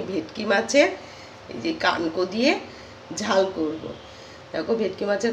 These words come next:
কানকোগুলো ভালো করে ধুয়ে আমি কিছুক্ষণ লেবুর রস আর নুন দিয়ে মেখে রেখেছিলাম, আর তারপর আবার ধুয়ে নিয়ে নুন হলুদ মাখিয়ে রেখেছি।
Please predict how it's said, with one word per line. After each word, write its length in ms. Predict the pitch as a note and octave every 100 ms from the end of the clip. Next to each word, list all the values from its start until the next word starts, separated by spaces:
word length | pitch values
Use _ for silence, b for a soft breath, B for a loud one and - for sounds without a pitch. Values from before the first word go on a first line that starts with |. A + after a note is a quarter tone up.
| A3
কানকোগুলো 500 | F3 F3+ F#3+ G3 B3+ G#3+
ভালো 180 | F3 F3+ F#3
করে 160 | G3+ A3+ F3+
ধুয়ে 320 | F#3 G#3+ B3+ F#4+ - B B B - -
আমি 140 | G3 F#3+
কিছুক্ষণ 420 | - - G#3 A#3+ A#3+ G#3
লেবুর 320 | F#3+ G3+ G#3 G3
রস 260 | A3 D4+ - -
আর 80 | E3+ F#3
নুন 160 | F#3+ G3 G3+
দিয়ে 140 | A#3 A#3
মেখে 220 | F#3+ G3 A3+
রেখেছিলাম, 520 | A3+ B3 A#3+ C4+ D#4+ F#4+ - B B B B B - - C#3+
আর 120 | E3 E3+ D#3+
তারপর 300 | E3 E3 G#3+ F#3+
আবার 180 | F#3+ G3+ F3
ধুয়ে 220 | F#3+ G3+ G3+
নিয়ে 160 | A#3+ C4+
নুন 120 | A3+ A3
হলুদ 220 | G#3 G#3+ G#3+
মাখিয়ে 320 | F#3+ - A3+ A3
রেখেছি। 360 | A3+ A#3 A#3